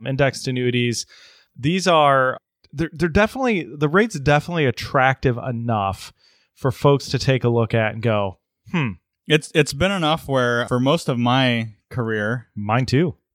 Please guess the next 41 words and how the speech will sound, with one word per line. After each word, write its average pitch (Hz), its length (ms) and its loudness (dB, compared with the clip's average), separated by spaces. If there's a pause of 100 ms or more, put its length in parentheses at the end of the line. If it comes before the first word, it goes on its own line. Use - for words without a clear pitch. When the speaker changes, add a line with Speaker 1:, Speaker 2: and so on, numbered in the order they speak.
(140)
Speaker 2:
I 131 840 0 (140)
have 117 320 -4
kind 135 200 2
of 113 140 -2
poo-pooed 131 540 2
the 120 120 0
idea 113 340 0
of 107 100 -6
C 117 160 -4
Ds 107 260 -2
in 101 140 -4
general, 104 460 -4 (320)
but 123 160 -2
have 135 160 0
been 147 140 2
forced 170 320 0
to 139 60 -4
kind 135 220 -2
of 120 80 -2
step 120 260 -6
back 117 220 -4
and 113 100 -6
say, 113 160 -2
"Well, 160 140 -4
wait 170 180 2
a 135 40 2
minute, 101 300 4
this 117 220 0
money's 123 340 4
for 120 180 2
a 117 60 2
down 113 200 2
payment 120 280 0
on 120 120 0
a 110 40 -2
house 113 360 0
in 175 60 -4
the 175 80 -6
next 180 300 -4
year." 208 280 0 (160)
Speaker 1:
Right. 117 280 0